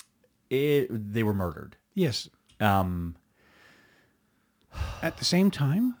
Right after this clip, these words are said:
Speaker 1: No. Um, my mother was murdered later during the investigation, um, by the same people.
Speaker 2: Jesus Christ.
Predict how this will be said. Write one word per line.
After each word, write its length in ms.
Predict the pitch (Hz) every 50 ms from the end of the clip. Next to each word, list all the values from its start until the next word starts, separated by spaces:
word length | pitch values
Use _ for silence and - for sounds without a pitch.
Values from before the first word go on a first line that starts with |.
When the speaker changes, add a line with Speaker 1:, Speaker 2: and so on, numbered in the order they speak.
| _ -
Speaker 1:
No. 260 | 127 127 107 82 73 - _ _ _ _ _ _ _ _ _ _ _ _ _ _ -
Um, 640 | 104 101 95 92 87 87 85 82 82 80 80 90 85 _ _ _ _ _ _ _ _ _ - - _ _ _ _ _ _ _ _ _ -
my 120 | 120 117
mother 320 | 110 113 123 131 139 135 123
was 320 | 113 110 107 101 95 95
murdered 640 | 104 101 104 101 101 104 101 101 101 98 101 - - _ -
later 360 | - 104 107 110 113 101 101
during 320 | 98 90 98 95 95 90 90
the 100 | 87 87
investigation, 880 | 82 82 80 80 76 - - - - 76 80 85 - - - 98 95 - _ _ _ _ _ _ _ _ _ _ _ _ _ _ _ _ -
um, 560 | 98 95 87 87 85 82 80 80 80 80 82 82
by 140 | 104 101 98
the 80 | 92
same 260 | 87 - - 87 80 78
people. 400 | - 85 85 _ - - 98 - _ _ _ _ _ -
Speaker 2:
Jesus 480 | - 285 285 277 208 123 101 95 -
Christ. 560 | - - - 254 240 139 95 - - - -